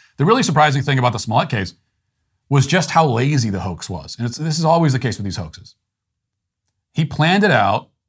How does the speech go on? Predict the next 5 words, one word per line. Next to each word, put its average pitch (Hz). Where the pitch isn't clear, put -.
and 131
invested 135
in 170
it 170
financially, 127